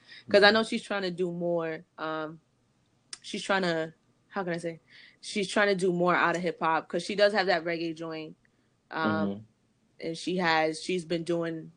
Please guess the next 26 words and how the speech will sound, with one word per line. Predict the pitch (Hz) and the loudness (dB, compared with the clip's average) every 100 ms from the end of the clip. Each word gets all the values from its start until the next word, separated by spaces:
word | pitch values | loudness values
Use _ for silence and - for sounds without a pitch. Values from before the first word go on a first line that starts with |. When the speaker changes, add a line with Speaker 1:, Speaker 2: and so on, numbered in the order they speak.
| _ | _
Speaker 1:
you | 170 | -4
know, | 165 | -2
her | 175 170 | 0 -2
Spanish, | - 185 175 165 160 - - - _ _ _ _ _ _ - | 0 2 2 0 -2 -8 -14 -18 _ _ _ _ _ _ -4
um, | 165 160 156 156 - _ _ - | 0 0 0 -4 -12 _ _ 2
I | 208 | 4
guess | 294 302 | 6 4
you | 277 | 4
say | 254 | 2
her | 240 214 | 2 0
Spanish | - 214 214 202 190 | -2 -4 -2 -4 -6
turnovers | - 214 220 185 160 156 156 | -4 -2 0 0 -2 -4 -2
or | 156 | -2
her | 175 | -2
Spanish | 175 - 185 180 170 | -4 -4 -4 -2 -6
crossovers | - 208 202 185 160 147 - | 2 4 4 0 -4 -8 -8
because | 156 170 165 156 | -8 -6 -6 -4
they're | 185 165 165 | -2 2 2
already | 185 170 | 2 0
her | 175 175 | -4 -6
songs | - 180 170 175 | -4 -4 -4 -6
that | 165 | -6
she | - 175 | -4 -2
has | 175 165 | -2 -4
in | |
English | 160 175 165 160 - | -10 -8 -4 -6 -8